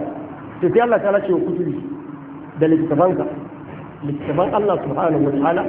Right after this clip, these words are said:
da ya saukar kafin Annabi sallallahu alaihi wasallam, littafan gaba ɗaya da Allah ya saukar a sama,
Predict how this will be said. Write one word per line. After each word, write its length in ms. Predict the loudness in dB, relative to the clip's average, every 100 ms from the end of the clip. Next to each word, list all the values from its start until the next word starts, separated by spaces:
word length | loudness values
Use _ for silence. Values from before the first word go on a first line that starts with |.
| -4 -8 -12 -14 -16 -14 -2
da 60 |
ya 100 | 0 2
saukar 320 | 2 4 2 0 -8 -12 -14 -16
kafin 560 | -4 -2 2 2 2 -2
Annabi 280 | 2 2 4
sallallahu 340 | 2 2 2 2
alaihi 180 | 0 -2
wasallam, 240 | -2 -2 -4 -12 -14 -16 -18 -6
littafan 420 | -4 -2 -2 2 4
gaba 240 | 4 4
ɗaya 200 | 4 2
da 80 | 0
Allah 160 | 0 0
ya 60 |
saukar 180 | 0 -4
a 80 | -4
sama, 200 | -2 -2